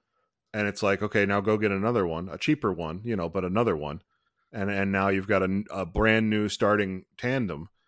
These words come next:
And then they signed Hurst and Hill. And my point at the time was,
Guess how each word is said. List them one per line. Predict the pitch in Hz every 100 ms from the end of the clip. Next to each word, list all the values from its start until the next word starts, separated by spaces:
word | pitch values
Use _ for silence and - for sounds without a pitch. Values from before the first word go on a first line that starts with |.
| _ _ _ -
And | 104
then | 117 117
they | 110
signed | 135 117 107
Hurst | - 139 156 -
and | 101
Hill. | 113 170 107 104 - _ _ _ _ _
And | 135 117
my | 113
point | 107 147 156
at | 120
the |
time | 98 135 185 113 101 123 - -
was, | 117 113 110 110 -